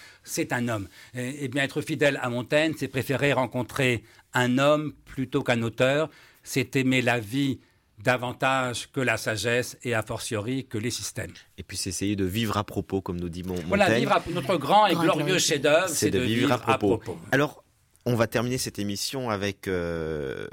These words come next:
Speaker 2: ce qui est le, le pendant de, de la vie, ce qui est son, son complé-, son pôle complémentaire, qui est la mort.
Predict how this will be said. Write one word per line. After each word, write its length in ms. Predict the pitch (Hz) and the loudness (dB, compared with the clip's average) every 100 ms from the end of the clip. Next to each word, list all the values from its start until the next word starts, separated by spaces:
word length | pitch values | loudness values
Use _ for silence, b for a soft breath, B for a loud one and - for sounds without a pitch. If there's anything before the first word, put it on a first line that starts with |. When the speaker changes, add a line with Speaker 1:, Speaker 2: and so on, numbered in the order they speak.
| 50 50 | -12 -8
Speaker 2:
ce 240 | - - | -6 -4
qui 420 | 92 - 110 104 | -4 -6 -2 2
est 180 | 117 113 | 4 4
le, 280 | 98 90 82 b b | 2 2 0 b b
le 160 | 92 92 | 0 0
pendant 840 | - 131 131 127 170 175 143 117 | 2 0 2 2 2 2 0 0
de, 240 | 101 95 92 | 2 2 2
de 120 | 98 | 2
la 160 | 98 110 | 2 2
vie, 240 | 147 180 | -2 -8
ce 180 | - 101 | -6 -6
qui 260 | - 104 | -6 -2
est 40 | 104 | -2
son, 320 | - 92 87 B B B | -2 -6 -6 B B B
son 160 | 104 | -4
complé-, 380 | - 123 113 143 | -2 -4 -2 -2
son 120 | - - | -2 0
pôle 260 | 175 170 | 2 2
complémentaire, 640 | - 135 127 131 156 190 | 0 -6 -4 -4 -4 -4
qui 80 | - | 0
est 40 | 135 | 0
la 120 | 101 | 0
mort. 260 | 80 - | -2 -10